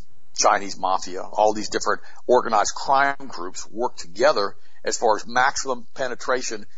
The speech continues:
into specific markets on drugs. You think, "Well, wait a minute, Ted, it can't be that organized." Oh, yeah, it's that organized.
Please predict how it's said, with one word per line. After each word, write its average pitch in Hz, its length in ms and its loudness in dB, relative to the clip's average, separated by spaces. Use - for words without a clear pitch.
into 120 160 -4
specific 117 440 -2
markets 113 420 2
on 107 160 0
drugs. 95 400 4
You - 80 -6
think, 147 180 -2
"Well, 120 140 -2
wait 185 180 2
a 127 40 0
minute, 104 120 -4
Ted, 127 200 2
it 117 80 -6
can't - 200 -2
be 123 60 -4
that 113 120 4
organized." 101 420 2
Oh, 147 200 2
yeah, 214 120 -2
it's - 160 -4
that 156 160 8
organized. 107 540 0